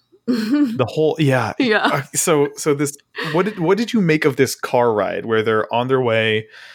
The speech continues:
Speaker 2: to go golfing and Haruka, I think the, the, the pivotal action of this scene is that Haruka point blank asks, uh, Shohei,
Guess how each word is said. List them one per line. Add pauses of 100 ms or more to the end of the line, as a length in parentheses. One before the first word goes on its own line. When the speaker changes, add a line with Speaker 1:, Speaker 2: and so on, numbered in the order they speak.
(380)
Speaker 2:
to
go
golfing
and (180)
Haruka,
I
think
the,
the, (100)
the
pivotal
action
of
this
scene
is
that (340)
Haruka
point
blank
asks, (140)
uh,
Shohei,